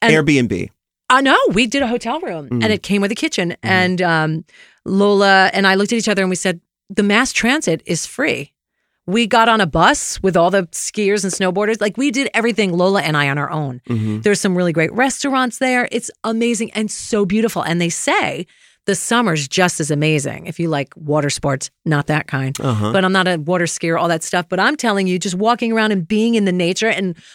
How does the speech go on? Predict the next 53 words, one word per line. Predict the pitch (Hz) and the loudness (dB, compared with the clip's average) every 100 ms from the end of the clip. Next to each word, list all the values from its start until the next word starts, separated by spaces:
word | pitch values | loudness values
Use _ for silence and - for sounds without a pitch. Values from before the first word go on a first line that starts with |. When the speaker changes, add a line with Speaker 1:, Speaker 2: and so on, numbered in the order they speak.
| - | -2
Speaker 1:
Lola | 220 226 240 208 | 2 4 4 4
and | 202 | 6
I | 190 190 | 6 6
walking | 202 214 220 226 208 | 6 6 4 0 0
three | - 202 220 | 0 2 2
miles | 196 180 208 202 | 4 4 4 2
just | 196 - | -2 -2
to | |
go | 180 | 0
to | 170 | 0
a | 156 | 0
thrift | 202 247 | -2 -4
store | - 151 143 147 _ _ _ _ 180 | -4 -2 -2 -6 _ _ _ _ -2
was | 214 - | -2 -2
so | - 254 247 294 | -2 4 4 4
nice | 262 254 170 180 | 2 0 0 -4
and | - | -2
so | 220 | -2
beautiful. | 185 226 285 - - | 0 -2 -2 -4 -6
I | 240 | -6
didn't | - 277 269 - | -2 -2 -4 -2
use | 285 262 | -2 -2
my | 240 | -4
phone | - 277 269 | -6 -6 -4
at | 233 | -4
all. | 240 247 | -2 0
I | |
was | 208 175 | -2 -4
barely | - 233 233 226 233 | -2 0 2 0 0
posting. | 226 226 147 135 - | -2 -2 -4 -6 -6
Speaker 2:
Wow. | 110 98 | -4 0
Speaker 1:
I | 196 | 0
did | 233 226 | 0 -4
Snapchat | - 247 214 226 202 | -2 0 0 -2 -2
from | 202 | -2
the | 190 | -2
snowmobile | - 214 208 165 147 | -2 0 0 0 0
because | 165 170 - - _ _ - | 0 -2 -4 -12 _ _ 4
I | 240 269 | 6 6
snowmobiled. | - 262 302 262 156 135 - _ _ _ - | 2 2 2 2 -2 -4 -10 _ _ _ -2
And | 233 | 2
I | 262 | 4
did | 311 285 | 2 0
really, | 285 269 311 311 320 320 | 0 0 2 2 2 0
really | 311 311 339 | 0 0 0
well. | 381 440 | 2 2
Like, | 262 220 | 2 2
I | |
was | 220 - | 0 -2
proud | 226 311 | -2 -2
of | 294 | 0
myself. | 165 180 320 370 101 | 0 2 0 0 -2
Speaker 2:
Wow. | 92 | -2